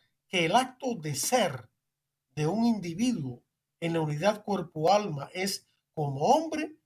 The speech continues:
o como mujer, y nada más. Y eso también lo enseña el catecismo de la Iglesia Católica. Pero ¿saben una cosa? El tiempo pasa volando. Ya nos estamos acercando al momento de una importante pausa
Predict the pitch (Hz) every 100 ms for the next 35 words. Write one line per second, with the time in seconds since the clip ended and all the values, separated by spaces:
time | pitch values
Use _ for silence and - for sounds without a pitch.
0 | _ _ - 196 190 170 151 139 131 190
1 | 127 - _ _ 170 156 180 165 156 -
2 | - - _ _ _ _ _ _ _ -
3 | 170 196 240 - 170 156 196 190 160 -
4 | 220 233 220 - 135 135 165 220 214 226
5 | 220 _ _ - 175 165 147 131 185 202
6 | 208 - - 262 226 160 131 - - 156
7 | 156 240 226 214 208 269 - 123 _ _
8 | _ _ _ - 180 165 - 254 269 -
9 | 226 - 226 233 254 - 175 214 165 127
10 | - - 156 190 214 202 214 214 202 165
11 | 135 - 214 214 214 220 _ _ _ -
12 | 185 196 170 156 196 233 233 226 214 165
13 | 185 190 180 165 151 - 196 196 170 -
14 | 233 240 233 - 175 233